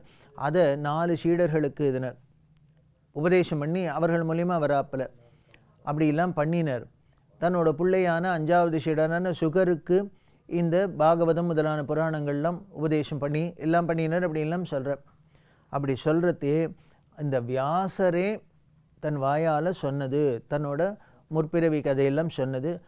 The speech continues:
"அதை உனக்கு இப்ப சொல்றேன்" அப்படின்னு சொன்னா, அதுல தான் வருது விஷ்ணுவுக்கு பிள்ளையா பிறந்தார் அப்படின்னு. அப்போ ஜனமேஜயன் கேட்குறான், "நீங்க தான் முன்னாலேயே சொன்னேன் சத்தியவதி பராசருக்கு பிள்ளையா பிறந்தார்னு சொல்லியிருக்கேள்,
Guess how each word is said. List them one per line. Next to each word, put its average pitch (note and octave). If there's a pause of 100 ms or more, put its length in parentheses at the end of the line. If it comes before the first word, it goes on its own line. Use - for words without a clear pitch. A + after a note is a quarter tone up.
(140)
"அதை C3+
உனக்கு C#3+
இப்ப A#2+
சொல்றேன்" C3
அப்படின்னு C3+
சொன்னா, C#3 (1300)
அதுல D3
தான் E3+
வருது D3
விஷ்ணுவுக்கு D#3
பிள்ளையா C#3
பிறந்தார் B2
அப்படின்னு. A2+ (440)
அப்போ D3
ஜனமேஜயன் D3
கேட்குறான், B2 (100)
"நீங்க D3+
தான் F3+
முன்னாலேயே D#3
சொன்னேன் D3+
சத்தியவதி D3+ (580)
பராசருக்கு D3
பிள்ளையா D3
பிறந்தார்னு B2+
சொல்லியிருக்கேள், A#2+